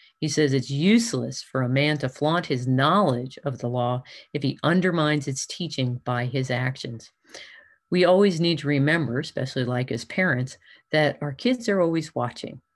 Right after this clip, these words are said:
And it's never a "do as I say, not as I do,"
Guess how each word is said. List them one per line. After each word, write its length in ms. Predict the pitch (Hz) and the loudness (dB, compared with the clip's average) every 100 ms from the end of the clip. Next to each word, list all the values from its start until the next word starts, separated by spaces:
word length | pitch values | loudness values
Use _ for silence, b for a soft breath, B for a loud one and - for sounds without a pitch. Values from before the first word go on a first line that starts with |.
| B B B - | B B B 0
And 540 | 151 147 147 147 135 - | 4 4 4 0 -2 -4
it's 180 | 151 - | -4 0
never 400 | 160 185 165 151 | 2 2 4 4
a 220 | 143 131 | 4 2
"do 300 | 135 147 147 | -2 0 2
as 160 | 147 135 | 0 0
I 140 | 127 | -2
say, 460 | 117 - 120 123 170 | -2 -2 -2 -2 -2
not 300 | 151 123 127 | 0 0 -2
as 160 | 123 | -4
I 160 | 123 120 | -4 -4
do," 480 | 120 190 190 135 | 0 2 4 4